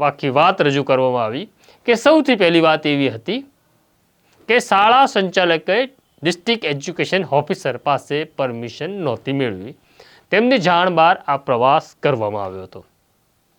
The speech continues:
વાત સાચી છે કે ડીઓની પરમિશન નહોતી લેવામાં આવી. માની લઈએ કે ડીઓની પરમિશન લીધી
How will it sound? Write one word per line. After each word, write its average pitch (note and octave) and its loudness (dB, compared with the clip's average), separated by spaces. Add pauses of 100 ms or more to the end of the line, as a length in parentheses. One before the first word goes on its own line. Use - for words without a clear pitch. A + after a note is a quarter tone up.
(460)
વાત D#3 0
સાચી D3 -2
છે G3+ -6 (560)
કે D#3+ 0
ડીઓની F#3 0
પરમિશન D#3 -4 (280)
નહોતી D3+ 0
લેવામાં G#2 -10
આવી. F#2+ -18 (1700)
માની D4+ 4
લઈએ C#4 4
કે C#4+ 2
ડીઓની B3 4
પરમિશન G#3+ 2 (180)
લીધી F#3+ 4